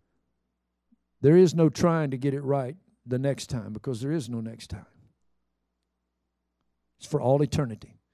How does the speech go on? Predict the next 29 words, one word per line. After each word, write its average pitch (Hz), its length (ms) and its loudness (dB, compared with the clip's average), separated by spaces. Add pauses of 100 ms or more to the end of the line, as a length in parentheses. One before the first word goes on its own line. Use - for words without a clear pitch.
(320)
People 175 260 6
are 151 40 2
gonna 131 220 0
die 165 420 4
and 139 100 0
go 156 100 4
to 139 100 0
hell 123 440 -8 (180)
for - 160 -8
eternity 120 640 -8 (1400)
because 135 340 2
they 127 140 -2
have 117 140 -4
sin 180 300 2
in 196 100 4
their 190 140 6
life 131 340 2 (300)
and 113 100 -4
they 117 60 0
won't 113 240 -2
do 117 140 -2
anything 127 320 -6
about 113 280 -10
it. - 100 -20 (1040)
Whether 131 280 2
they 127 140 -2
commit 135 440 0
that 185 180 4
sin 180 460 0